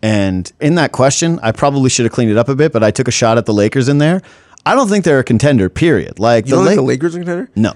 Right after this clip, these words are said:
Speaker 2: I mean, that's crazy.
Speaker 1: Well, see, that's what I mean. I think you're crazy for looking at that team and thinking that they can win anything. What are the Lakers? They're just two guys and
Speaker 2: No,
Speaker 1: a
Speaker 2: and
Speaker 1: bunch
Speaker 2: not,
Speaker 1: of
Speaker 2: you can't say just two guys, 'cause those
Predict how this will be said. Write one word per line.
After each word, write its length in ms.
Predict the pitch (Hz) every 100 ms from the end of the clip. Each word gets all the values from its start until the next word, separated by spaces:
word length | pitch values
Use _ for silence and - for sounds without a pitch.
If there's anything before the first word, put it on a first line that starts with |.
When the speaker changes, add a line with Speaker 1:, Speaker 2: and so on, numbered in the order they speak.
| -
Speaker 2:
I 40 |
mean, 160 | 143 127
that's 180 | -
crazy. 400 | - - - - -
Speaker 1:
Well, 200 | 131 -
see, 200 | - 143
that's 200 | 151 -
what 80 | 127
I 60 |
mean. 160 | 123 110
I 100 | 127
think 240 | 147 113
you're 260 | 85 117 202
crazy 500 | 123 110 101 107 101
for 220 | - 113
looking 360 | 104 143 156 123
at 220 | 95 95
that 220 | 131 -
team 320 | - 139 107 101
and 140 | 110
thinking 260 | 127 120 117
that 120 | 107
they 100 | 110
can 220 | 110 110
win 280 | 104 107 101 - -
anything. 460 | 120 107 73 58 - - _ _ _ _ _ _ -
What 300 | 123 156 277
are 160 | 311
the 100 | 269
Lakers? 540 | 190 233 - 98 - - _
They're 160 | - 208
just 260 | 196 160 -
two 160 | 220
guys 560 | 220 214 151 113 175 - _ _ _ -
and 760 | 147 156 156 156 151 151 147 135
Speaker 2:
No, 60 |
Speaker 1:
a 20 | 147
Speaker 2:
and 60 |
Speaker 1:
bunch 140 | 170 185
Speaker 2:
not, 120 | 233 -
Speaker 1:
of 60 | -
Speaker 2:
you 100 | 185
can't 180 | 247 233
say 120 | 220
just 600 | 147 110 127 127 - -
two 160 | - 120
guys, 320 | 113 87 -
'cause 180 | 127 127
those 260 | 190 180